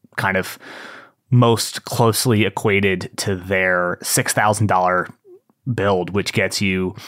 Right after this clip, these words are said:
a sram G X drivetrain. So nothing fancy, but super solid. RockShox Zeb and Super Deluxe Ultimate, so their top-end suspension, albeit last year's models, not the new twenty twenty-three stuff. Code R S C brakes, fr-,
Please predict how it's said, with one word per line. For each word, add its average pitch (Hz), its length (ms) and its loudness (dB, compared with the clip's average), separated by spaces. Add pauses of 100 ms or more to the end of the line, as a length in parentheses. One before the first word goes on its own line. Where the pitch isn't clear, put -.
(460)
a 123 40 0
sram 113 320 4
G 113 140 4
X 104 140 -2
drivetrain. 90 540 -2 (160)
So - 360 -6 (420)
nothing 104 280 2
fancy, 92 320 -2
but 85 280 -4 (600)
super - 260 -4
solid. 87 340 0 (720)
RockShox 113 840 2
Zeb 107 480 4
and 95 260 -2
Super 117 240 0
Deluxe 98 400 2
Ultimate, 131 560 2
so 87 140 -6
their 90 140 -2
top-end 95 360 0
suspension, 143 600 2 (380)
albeit 95 520 0 (220)
last 95 260 0
year's 92 140 -4
models, 92 320 0
not 95 140 -2
the 98 80 -6
new 90 100 -2
twenty 95 220 -6
twenty-three 104 380 -2
stuff. 113 340 2 (680)
Code 123 220 4
R 113 180 6
S 117 140 2
C 110 140 0
brakes, 110 420 0
fr-, - 340 -10